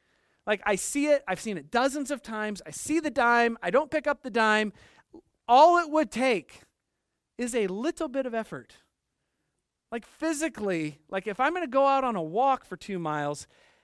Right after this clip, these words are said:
I can't, I can do that, but I can't bend over and pick up a dime. Are you serious?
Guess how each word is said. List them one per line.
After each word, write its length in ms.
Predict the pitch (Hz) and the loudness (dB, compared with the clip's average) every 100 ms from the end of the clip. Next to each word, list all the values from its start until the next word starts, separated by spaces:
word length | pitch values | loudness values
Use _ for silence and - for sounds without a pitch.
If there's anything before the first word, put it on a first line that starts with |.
| _ - | _ -2
I 100 | 208 | -2
can't, 640 | - - 233 247 294 339 - | -2 -14 -6 -4 -2 -4 -2
I 80 | 214 | -2
can 160 | 262 | -2
do 140 | 262 254 | -2 0
that, 260 | 220 254 | 2 2
but 100 | 226 | 0
I 60 | 208 | -2
can't 480 | - - 254 240 180 | -4 -8 -6 -6 -2
bend 240 | 247 226 | -2 0
over 280 | 208 220 233 | 2 2 0
and 100 | 190 | -4
pick 160 | 214 220 | -6 -8
up 80 | |
a 60 | 180 | -8
dime. 480 | 143 143 156 202 208 | -6 -4 -4 -6 -10
Are 80 | 170 | -10
you 80 | 165 | -8
serious? 800 | - - 160 185 247 254 - | -10 -10 -8 -8 -10 -16 -20